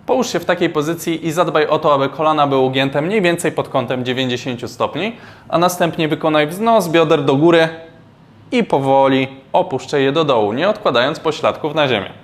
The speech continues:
Jeżeli to ćwiczenie jest za łatwe, spróbuj wykonać je jednonóż. Powtarzaj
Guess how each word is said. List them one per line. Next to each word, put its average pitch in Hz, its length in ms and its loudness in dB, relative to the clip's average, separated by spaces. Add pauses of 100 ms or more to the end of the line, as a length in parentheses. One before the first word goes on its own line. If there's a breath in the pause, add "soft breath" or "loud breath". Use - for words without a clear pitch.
(560 loud breath)
Jeżeli 117 320 4
to 202 120 2
ćwiczenie 190 380 0
jest 170 160 2
za 175 100 2
łatwe, 175 420 2 (280 loud breath)
spróbuj 147 420 0
wykonać 151 460 0
je 143 100 0
jednonóż. 110 600 -2 (1120)
Powtarzaj 185 600 2